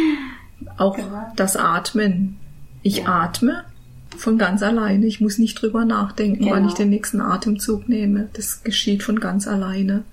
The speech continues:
Speaker 2: ja. Und es atmet mich. Wer oder was atmet mich? Kann man mal drüber
Speaker 1: Mal die
Speaker 2: nachdenken.
Speaker 1: Fragen
Speaker 2: Genau.
Speaker 1: stellen. Ja,
Speaker 2: Ja.
Speaker 1: genau.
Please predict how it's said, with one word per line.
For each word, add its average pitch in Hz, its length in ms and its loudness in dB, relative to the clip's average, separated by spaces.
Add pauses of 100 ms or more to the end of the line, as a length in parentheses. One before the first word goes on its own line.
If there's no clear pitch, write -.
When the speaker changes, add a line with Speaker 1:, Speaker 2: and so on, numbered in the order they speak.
(340)
Speaker 2:
ja. 202 320 -2 (1000)
Und 196 760 0 (260)
es - 280 0
atmet 196 520 0
mich. 220 400 -2 (140)
Wer 185 360 0
oder 196 260 2
was 214 320 -2
atmet 233 480 -2
mich? 247 340 2 (680)
Kann 202 200 -2
man 233 120 4
mal 202 160 0 (680)
drüber 214 240 2
Speaker 1:
Mal 220 60 0
die 202 60 4
Speaker 2:
nachdenken. 214 800 2
Speaker 1:
Fragen 254 220 0
Speaker 2:
Genau. 214 380 4
Speaker 1:
stellen. 349 120 2 (180)
Ja, 247 220 2
Speaker 2:
Ja. 294 100 -2 (120)
Speaker 1:
genau. - 420 -2